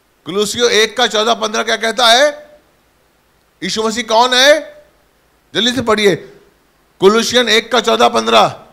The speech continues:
वो तो अदृश्य परमेश्वर का प्रतिरूप और सारी सृष्टि में पहलौठा है। यानी कि यीशु मसीह अदृश्य परमेश्वर का प्रतिरूप है।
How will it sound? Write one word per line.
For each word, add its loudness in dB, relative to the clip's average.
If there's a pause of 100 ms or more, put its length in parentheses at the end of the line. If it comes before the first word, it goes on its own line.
(180)
वो 2
तो 2
अदृश्य 2
परमेश्वर -2
का -2
प्रतिरूप -4
और 2
सारी -2
सृष्टि -10
में -6
पहलौठा -4
है। -8 (1700)
यानी -8
कि -4
यीशु -2
मसीह -2
अदृश्य -2
परमेश्वर -4
का 0
प्रतिरूप -6
है। -2